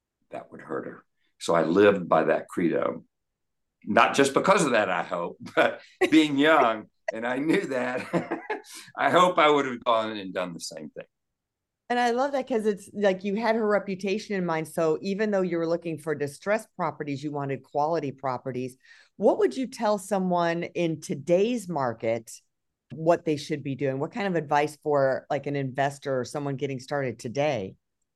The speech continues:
Speaker 1: A-, as an investor, my strategy, there is a strategy, but we never went that direction, to buy, uh, not distressed, but lower end. I
Speaker 2: Hmm.
Speaker 1: always found higher end, great locations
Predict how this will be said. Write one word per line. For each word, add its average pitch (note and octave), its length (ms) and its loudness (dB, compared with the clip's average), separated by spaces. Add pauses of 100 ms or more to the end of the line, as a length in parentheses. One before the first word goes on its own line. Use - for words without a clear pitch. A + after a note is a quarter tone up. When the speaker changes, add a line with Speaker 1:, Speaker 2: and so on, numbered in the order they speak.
(480)
Speaker 1:
A-, G2 200 4
as B2+ 260 2
an E3 100 -2
investor, C3 680 -2 (540)
my B2 380 4
strategy, A#2+ 720 2
there F#3+ 220 4
is C#4+ 180 0
a F#4 60 -6
strategy, D3+ 640 -4
but C3 300 -4
we C#3+ 180 -4
never C#3+ 320 0
went A#2 260 0
that A2+ 220 2
direction, G#2+ 680 -2
to - 100 -18
buy, C3 420 0 (440)
uh, A#2 120 0
not C#3 320 -2
distressed, - 680 -2
but - 120 -10
lower A#2 480 4
end. A2 400 0 (440)
I A2 160 6
Speaker 2:
Hmm. B2+ 60 8
Speaker 1:
always C#3 220 0
found A#2+ 400 -2 (240)
higher B2+ 560 -2
end, A2 380 -2 (220)
great A2 400 0
locations G#2 1000 -2